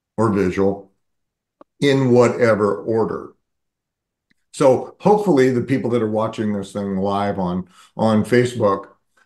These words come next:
this has shed some light, sounded good, or felt accurate in some aspect of communication.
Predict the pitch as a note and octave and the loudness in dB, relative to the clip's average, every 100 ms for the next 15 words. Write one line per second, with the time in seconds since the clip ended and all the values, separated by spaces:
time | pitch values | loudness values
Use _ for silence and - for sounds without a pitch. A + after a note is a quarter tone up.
0 | - C#3 E3 D3+ - - C#3+ B2+ - D3 | -4 -2 0 0 -2 -2 -2 -2 -4 -4
1 | A#2+ G#2 G#2+ G#2 - _ - G2 E2+ - | -4 -4 -4 -8 -12 _ -18 -16 -16 -6
2 | D3+ D3+ D#3+ D3 C#3 F#2+ B2+ A#2 A2+ - | 0 2 2 4 2 2 2 4 4 0
3 | A2+ G#2+ - A2+ A#2 - G#2 A2 A#2+ - | -2 -2 0 -2 -4 -8 -6 -4 -4 -4
4 | A2+ F#2+ - - - - G#2+ G#2 - B2 | -4 -4 -6 -12 -20 -8 -6 -4 0 0
5 | A#2 A#2+ A2 A#2 - A2 F#2 G2 E2+ - | 0 0 0 0 -2 -4 -2 -6 -8 -6
6 | G2+ G2 F#2+ - F#2 F2 F2+ F#2+ | -4 -2 -4 -4 -4 -4 -8 -10